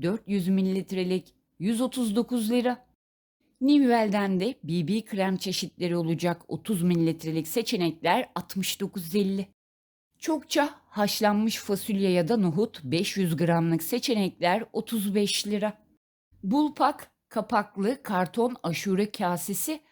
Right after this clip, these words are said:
altılı paket yirmi altı elli. Alüminyum aşure kasesi de olacak onlu paket yirmi altı elli. Perfect Delights kuru kayısı var. İki yüz gramlık poşet kırk beş lira. Otamon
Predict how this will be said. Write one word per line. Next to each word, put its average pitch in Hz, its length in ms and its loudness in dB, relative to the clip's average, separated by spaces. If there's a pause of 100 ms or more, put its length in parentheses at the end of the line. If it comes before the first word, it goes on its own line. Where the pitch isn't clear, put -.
(200)
altılı 165 480 0
paket 185 460 -2
yirmi 156 280 2
altı 135 340 -2
elli. 269 440 -4 (540)
Alüminyum 302 680 4
aşure 208 440 0
kasesi 196 560 -4
de 180 60 0
olacak 180 580 2 (100)
onlu 160 340 0
paket 185 500 -4
yirmi 151 300 2
altı 143 340 -2
elli. 240 360 -2 (720)
Perfect 302 600 -2
Delights 233 480 0
kuru 214 280 -4
kayısı 214 440 -2
var. 262 300 4 (100)
İki - 280 -8
yüz 185 240 -2
gramlık 196 560 0
poşet 214 500 -4
kırk - 280 -10
beş 175 340 -4
lira. 240 400 -2 (440)
Otamon 277 640 2